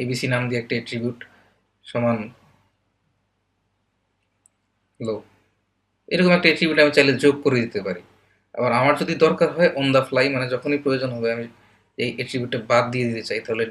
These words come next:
del x dot abc করলে এই অ্যাট্রিবিউটটা বাদ হয়ে যাবে। অ্যাট্রিবিউটটা কিন্তু অরিজিনাল ক্লাস ডিক্লারেশনের সময় ছিল না। আমি অবজেক্ট তৈরি করার পর, ইনস্ট্যান্সিয়েট করার পর, সেই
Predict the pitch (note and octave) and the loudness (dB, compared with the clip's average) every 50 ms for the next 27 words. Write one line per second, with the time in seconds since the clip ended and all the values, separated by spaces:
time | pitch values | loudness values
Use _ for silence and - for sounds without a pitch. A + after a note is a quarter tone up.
0 | - A#2+ C#3 D#3 D#3 - - _ _ _ _ _ _ _ _ _ _ _ A2+ A#2 | -2 -2 -2 -2 -2 -6 -10 _ _ _ _ _ _ _ _ _ _ _ -10 -8
1 | A2+ A#2 G#2+ A#2 B2+ - - - - - _ _ _ _ _ _ _ _ _ _ | -8 -6 -2 0 -2 -2 -2 -6 -16 -20 _ _ _ _ _ _ _ _ _ _
2 | _ _ _ _ _ _ A#2 A#2 A2 G#2+ G#2+ G#2 G#2 - - - A#2 - - - | _ _ _ _ _ _ -8 -8 -8 -6 -8 -8 -8 -10 -10 -10 -12 -12 -14 -18
3 | _ _ _ _ _ _ _ B2 A2+ A#2 D3 - - - - - _ _ _ - | _ _ _ _ _ _ _ -2 2 4 4 4 4 2 -6 -16 _ _ _ -8
4 | A2+ A#2 A#2 - - A2+ A2 G2+ - A#2+ G#2+ G#2+ A#2 A2+ G#2 F#2 G2 G2 F#2+ F2+ | -8 -6 -6 -8 -8 -8 -10 -4 -4 -4 -2 2 2 0 0 0 -4 -6 -6 -6
5 | F2+ - - - - _ _ _ _ _ _ _ _ _ _ _ _ _ _ - | -8 -8 -10 -14 -20 _ _ _ _ _ _ _ _ _ _ _ _ _ _ -10
6 | B2+ C3 - - D#3+ E3+ F3 - F3+ E3+ F3+ E3 D#3+ D3+ D3+ D3 D#3 D#3+ D#3+ D#3+ | -10 -6 -4 -4 -2 -2 0 0 2 2 2 2 4 2 4 4 6 6 6 4
7 | D#3 - - B2+ C3 C#3 C3+ - - - C#3+ C3+ - C#3+ C#3+ C#3 C#3 C3 - C#3+ | 4 4 6 6 6 6 4 0 -4 -6 -6 -4 2 4 4 4 4 2 0 -2
8 | D3 C#3+ - D3+ D3 D3 C#3+ - - - C#3+ D3 - G#3+ A3 - - _ _ _ | -4 -4 -2 0 0 0 0 -2 0 2 2 4 4 2 0 -2 -8 _ _ _
9 | _ _ _ _ _ _ - A#2+ A#2 C#3 F#3 - - - - - - - - - | _ _ _ _ _ _ -6 -4 -2 -2 -2 -4 -4 -10 -18 -20 -20 -20 -20 -20
10 | - _ _ _ - A2+ A#2 A#2 A#2 C#3 C3+ C#3 - - - D3+ C#3 C3+ C#3 C3+ | -20 _ _ _ -4 -2 -2 0 0 0 -2 -2 -6 -4 0 2 2 2 2 4
11 | C#3+ C3 C3 C3 B2+ - C#3+ F#3 - - - - _ _ _ _ _ _ _ _ | 4 6 6 4 4 2 0 -2 -2 -2 -8 -18 _ _ _ _ _ _ _ _
12 | _ _ _ _ B2 B2+ - - - C3 B2 - C3+ B2+ - - C3 B2+ B2+ B2 | _ _ _ _ -8 -8 -6 -4 -4 -4 -2 -2 -4 -4 0 0 2 2 2 2
13 | B2 - C#3+ F#3 F#3 - - _ _ _ _ _ - - - A#2+ A#2 | 2 2 2 2 2 0 -6 _ _ _ _ _ -12 -6 -4 -4 -4